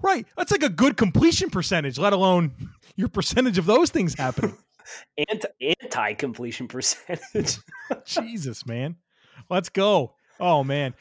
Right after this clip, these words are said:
Speaker 1: They're just gonna run the ball with A P forty-five times.
Speaker 2: Probably. I'm gonna have to put A P in my fantasy lineup this week.
Speaker 1: Hmm.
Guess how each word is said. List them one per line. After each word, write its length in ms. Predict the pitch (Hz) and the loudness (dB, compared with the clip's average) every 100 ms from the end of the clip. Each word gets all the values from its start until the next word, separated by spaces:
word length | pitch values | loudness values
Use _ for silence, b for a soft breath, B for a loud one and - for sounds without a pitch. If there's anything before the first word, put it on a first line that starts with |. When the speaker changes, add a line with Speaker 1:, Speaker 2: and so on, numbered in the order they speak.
| b | b
Speaker 1:
They're 140 | 214 | 2
just 140 | 196 202 | 2 2
gonna 140 | 180 | 2
run 140 | 170 | 4
the 60 | 156 | 2
ball 180 | 143 139 | 4 4
with 100 | 127 | 2
A 160 | 156 143 | -2 -2
P 260 | 151 147 | 0 0
forty-five 720 | 127 - 165 170 170 156 135 117 | -2 -4 0 0 0 0 0 -2
times. 400 | 110 101 - - _ _ _ _ _ _ _ _ _ _ _ _ | -8 -12 -16 -20 _ _ _ _ _ _ _ _ _ _ _ _
Speaker 2:
Probably. 460 | - 131 131 107 104 | -2 -2 -2 -6 -8
I'm 100 | 113 | -4
gonna 120 | 143 143 | -2 -2
have 80 | 143 | -4
to 60 | |
put 180 | 123 143 | -4 -2
A 100 | 127 | -2
P 180 | 123 127 | -4 -6
in 60 | |
my 140 | 113 107 | -6 -8
fantasy 420 | - 113 110 107 | -8 -8 -8 -8
lineup 300 | 95 95 90 | -10 -12 -14
this 180 | 104 - | -18 -18
week. 180 | 110 _ _ _ _ _ _ _ _ _ - | -20 _ _ _ _ _ _ _ _ _ -14
Speaker 1:
Hmm. 360 | 127 135 139 | -10 -6 -8